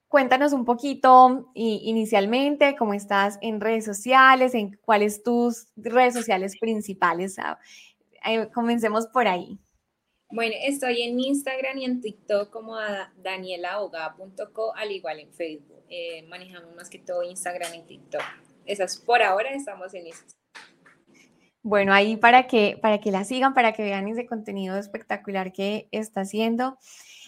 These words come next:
Speaker 1: Y, y bueno, acá en Píldoras para Abogados, eh, el podcast para abogados y también, eh, pues, esto que lo vamos a compartir en varios canales,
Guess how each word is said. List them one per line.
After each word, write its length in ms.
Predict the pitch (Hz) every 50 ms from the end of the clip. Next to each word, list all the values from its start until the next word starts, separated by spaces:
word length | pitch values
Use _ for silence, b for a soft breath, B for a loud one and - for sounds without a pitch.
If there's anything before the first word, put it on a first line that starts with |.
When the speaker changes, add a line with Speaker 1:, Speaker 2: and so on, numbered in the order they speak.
| B _ _
Speaker 1:
Y, 400 | - 226 214 214 208 208 202 202 202 - -
y 100 | - 220
bueno, 260 | 208 208 196 185 180
acá 400 | 185 185 - 214 208 208 208 202
en 360 | 208 220 220 233 226 - -
Píldoras 420 | - - 254 240 247 247 254 254 254
para 160 | 233 220 208
Abogados, 560 | 208 190 196 196 185 175 170 185 185 - - _ _ _ _ -
eh, 400 | - 208 202 196 190 185 185 -
el 240 | - 202 208 196 196
podcast 640 | - 220 214 208 208 208 - 226 220 220 220 - - _ _
para 200 | - 233 220 214
abogados 560 | 202 196 185 208 202 208 220 240 269 277 269
y 160 | - 240 233 -
también, 640 | - 208 202 202 202 196 190 190 190 - - _ _ _ _ _ _ _ _ _ _ _ _ -
eh, 520 | - 214 220 220 214 214 214 214 214 202 -
pues, 320 | 208 202 202 202 202 B B B B B B B B B _ _ _ _ -
esto 320 | - 233 226 226 240 240
que 180 | 240 254 240 220
lo 220 | 196 180 202 208
vamos 220 | 208 202 196 214
a 80 | 240 240
compartir 480 | 240 226 208 - 202 196 - 202 190 190
en 120 | 190 190
varios 280 | 208 220 220 226 233 226
canales, 680 | - 220 233 254 269 277 277 277 277 277 277 277 b